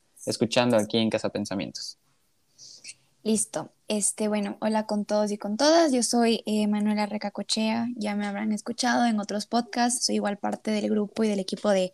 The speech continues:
Speaker 2: Casa Pensamientos y, y estoy súper emocionada porque ya hace un tiempo que no he estado en un podcast,
Speaker 1: <laughs>
Speaker 2: entonces <laughs> estoy feliz de estar aquí y también de compartir este espacio con Pau, que, que es compañera nuestra.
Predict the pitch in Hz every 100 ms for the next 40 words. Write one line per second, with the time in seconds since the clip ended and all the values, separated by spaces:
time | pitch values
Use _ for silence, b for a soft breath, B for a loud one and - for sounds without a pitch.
0 | B B B B _ 247 233 262 254 233
1 | 220 220 220 226 269 269 - 202 208 202
2 | - 208 226 226 220 233 214 208 202 202
3 | 202 202 208 - 190 190 208 202 202 -
4 | B B - 220 233 226 220 220 240 226
5 | 214 214 220 226 - 208 - 202 208 208
6 | 208 208 269 285 240 254 - 139 160 202
7 | 180 196 - 208 208 220 247 220 226 -
8 | - - 233 240 247 240 233 233 233 233
9 | 214 208 208 349 311 247 220 214 220 214
10 | 208 202 202 214 214 202 - 202 - -
11 | 196 - 233 254 254 196 196 196 - 208
12 | 220 226 214 196 202 214 240 277 311